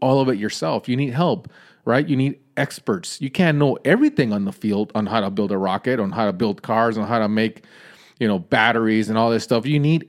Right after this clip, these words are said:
experts. So he hires the best of the best to work for him. And I'm sure he pays them really good money because if the product is good, then he makes millions and millions of dollars.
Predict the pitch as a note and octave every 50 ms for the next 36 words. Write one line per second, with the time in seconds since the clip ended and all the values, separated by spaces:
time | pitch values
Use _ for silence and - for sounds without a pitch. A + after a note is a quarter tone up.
0 | _ - A2 C3+ C#3 - - - - - F#2 E2 - - - - B2+ C3+ D3 C#3+
1 | A2+ B2 D3 D3 D3+ D3+ D3+ B2 - - G#2 - - C3 C#3 D3+ - - F3+ E3
2 | E3+ D#3 - - G#2 F#2+ G2 - - - - - - - - - _ _ _ -
3 | - C#3 B2 A2 B2 C3 C3 - A2+ G#2 F#2 A2 F#2+ G#2 G#2 G#2 G#2 A2+ - -
4 | C3 D#3 F3+ G#3 E3+ - D3+ B2+ A#2+ A2+ A2+ G#2+ G2+ G#2 A2+ G#2+ G2+ F#2+ G2+ G#2+
5 | F#2+ G2+ B2 E3 D3 G#2+ A#2+ C#3 - _ _ _ _ _ _ _ _ _ _ _
6 | _ _ _ _ _ _ _ - B2+ B2 - C#3+ A2+ A2 A#2 G#2+ - - - -
7 | C3+ C#3 D3 D#3 - - F3 D#3 - - B2+ A2+ A2 A2 - - - - - _
8 | - A2+ G#2+ - - B2+ B2+ B2 A#2+ A#2+ A#2 - - G2 F2+ G2+ A2+ B2 B2 A#2+
9 | A2+ - A2 G2+ G2+ G2+ G2+ G2+ G#2 F#2+ G2 G2 F2+ E2+ D#2+ D#2 - - - -
10 | - - -